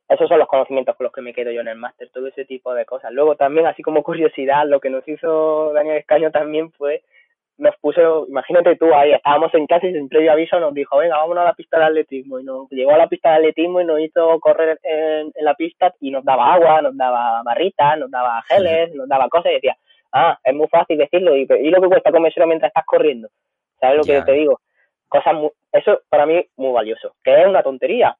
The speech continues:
Speaker 1: pero es que a veces
Speaker 2: Mm.
Speaker 1: hace falta que alguien te lo, te lo muestre para que te des cuenta de lo que es.
Speaker 2: Hombre, por supuesto. Por cierto, un inciso, ¿Daniel Escaño es el nutricionista del Real Madrid?
Speaker 1: Sí, sí,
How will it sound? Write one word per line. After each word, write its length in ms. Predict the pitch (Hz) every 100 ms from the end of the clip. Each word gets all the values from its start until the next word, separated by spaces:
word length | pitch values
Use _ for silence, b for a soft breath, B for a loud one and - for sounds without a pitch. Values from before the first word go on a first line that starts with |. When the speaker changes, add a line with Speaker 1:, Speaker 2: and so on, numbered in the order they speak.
| -
Speaker 1:
pero 180 | 131 135
es 80 |
que 80 | -
a 40 | 165
veces 240 | 165 165
Speaker 2:
Mm. 80 | - _ -
Speaker 1:
hace 160 | 160
falta 240 | 185 175 160
que 80 | 160
alguien 220 | 160 156
te 80 | 151
lo, 220 | 147 139
te 100 | 139
lo 80 | 139
muestre 300 | 143 151 135
para 220 | 135 151
que 120 | 170 151
te 80 |
des 120 | 143 139
cuenta 240 | 147 135
de 80 | 131
lo 100 | 127
que 120 | 120
es. 80 | 127 _ _ _ _ _ _
Speaker 2:
Hombre, 220 | 98 98
por 140 | 95
supuesto. 500 | 90 85 92 - 113 b b b _
Por 160 | - 110
cierto, 300 | 123 127 123
un 80 | 131
inciso, 540 | 131 120 - - _
¿Daniel 340 | 107 92 95 131
Escaño 580 | 160 - 160 180 202 -
es 120 | 117
el 100 | 143
nutricionista 440 | 151 143 104 107 151
del 100 | 131
Real 200 | 110 117
Madrid? 420 | 113 98 143 - _ _ _ _ -
Speaker 1:
Sí, 260 | 151 147 120
sí, 140 | 139